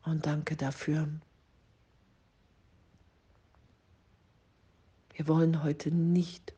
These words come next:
urteilen. Wir wollen nur das empfangen, was uns von einem Urteil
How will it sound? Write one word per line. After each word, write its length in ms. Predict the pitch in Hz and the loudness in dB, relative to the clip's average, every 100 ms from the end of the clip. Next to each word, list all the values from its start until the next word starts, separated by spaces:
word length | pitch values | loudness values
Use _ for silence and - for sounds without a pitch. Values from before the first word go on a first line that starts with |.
| - | -6
urteilen. 840 | 180 170 170 - 156 151 156 156 - - _ _ _ _ _ _ _ _ _ _ _ _ _ _ _ _ _ _ - | -2 -2 -4 -4 -2 0 -2 -4 -8 -20 _ _ _ _ _ _ _ _ _ _ _ _ _ _ _ _ _ _ -4
Wir 140 | 170 | 2
wollen 260 | 160 160 160 | 6 6 8
nur 160 | 180 | 6
das 300 | 170 165 160 | 4 0 -2
empfangen, 600 | 143 147 - - 147 151 | -2 -4 -4 -6 -4 -2
was 200 | 156 151 | -2 -2
uns 180 | 160 151 | -4 -4
von 180 | - 156 | -4 -4
einem 320 | 156 160 160 | -2 0 -2
Urteil 840 | - 185 180 180 - 156 151 156 | 2 4 4 2 -4 -2 0 -2